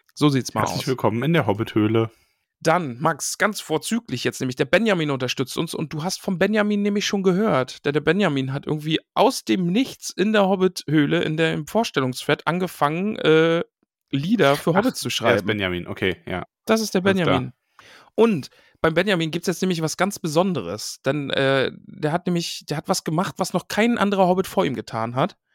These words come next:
Speaker 1: Der hat sich nämlich einen Künstlernamen zugelegt. Und das Orakel hat mir den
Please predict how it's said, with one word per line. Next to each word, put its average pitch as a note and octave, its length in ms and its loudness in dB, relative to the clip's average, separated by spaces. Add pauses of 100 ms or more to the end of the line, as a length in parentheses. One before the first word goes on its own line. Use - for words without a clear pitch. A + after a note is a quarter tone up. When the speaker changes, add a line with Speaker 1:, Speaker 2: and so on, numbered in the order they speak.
(140)
Speaker 1:
Der C#3+ 100 -2
hat - 100 -4
sich F3 120 -4
nämlich F3 280 -2
einen D#3+ 120 -2
Künstlernamen A2+ 760 0
zugelegt. A2+ 560 -2 (520)
Und E3 140 0
das E3+ 80 0
Orakel C#3 380 0
hat F3+ 100 2
mir E3+ 100 -4
den D3+ 220 -2